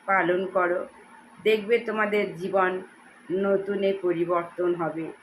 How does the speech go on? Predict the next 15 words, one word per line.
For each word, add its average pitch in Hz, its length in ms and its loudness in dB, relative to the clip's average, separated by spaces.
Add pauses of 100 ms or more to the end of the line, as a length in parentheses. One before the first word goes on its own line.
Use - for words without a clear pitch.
(280)
সব 202 360 4 (400)
কিছু 185 260 -6
বুঝতে 165 420 -6
পারবে, 151 480 -4 (420)
ভুল 190 340 -2 (120)
ঠিক, 185 300 0 (480)
পাপ 180 260 2 (120)
পূর্ণ, 170 540 0 (360)
সঠিক, 170 680 -2 (480)
পাপের 196 420 0
প্রতি 196 240 -2
এই 185 140 6
বাক্যটা 180 520 -2
চেতনা 170 480 -4
দেবে, 156 320 -8